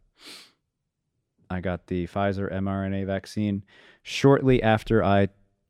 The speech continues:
qualified basi-, uh, based on my age. I could have gotten it before then, but I felt very, I actually chose to wait, even though I, I could have certainly qualified for it before my qu-,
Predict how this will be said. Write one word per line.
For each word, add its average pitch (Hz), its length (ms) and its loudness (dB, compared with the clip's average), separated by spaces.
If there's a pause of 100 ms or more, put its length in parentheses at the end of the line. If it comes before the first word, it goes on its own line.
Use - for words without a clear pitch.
(120)
qualified 101 800 2
basi-, 95 380 -4
uh, 95 140 -2
based 90 260 -2
on 92 80 2
my 90 180 2
age. - 400 -4 (680)
I - 60 -10
could 113 160 2
have 90 100 0
gotten 78 220 -4
it 73 60 -12
before 123 340 2
then, 151 260 2
but 110 360 0
I 95 100 -4
felt 117 300 0
very, 113 340 2 (1700)
I 107 100 0 (160)
actually 131 340 2
chose 139 480 2
to 101 460 -2
wait, 117 480 2
even 98 180 -6
though 95 160 -2
I, 90 180 -2 (1160)
I 92 120 -6
could 131 240 2
have 98 120 2
certainly 92 380 0
qualified 98 600 -2
for - 140 -12
it - 120 -12
before 104 500 -4 (540)
my 90 340 -2
qu-, - 220 -12